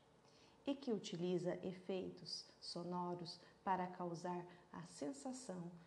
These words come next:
de que os sons estão sendo produzidos em diversas direções, dando um aspecto tridimensional à música.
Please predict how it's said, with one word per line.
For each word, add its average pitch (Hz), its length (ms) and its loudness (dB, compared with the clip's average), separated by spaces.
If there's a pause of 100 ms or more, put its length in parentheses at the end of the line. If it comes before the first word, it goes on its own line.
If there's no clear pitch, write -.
(120)
de 226 140 -6
que 262 120 0
os 233 120 2
sons 185 520 -2
estão - 360 -4
sendo 180 320 -2
produzidos 196 1000 2
em 175 220 0
diversas 180 880 0
direções, 220 720 0 (500)
dando 180 400 4
um 185 140 -2
aspecto 190 640 0 (200)
tridimensional 240 1200 2
à 240 140 6
música. 170 560 0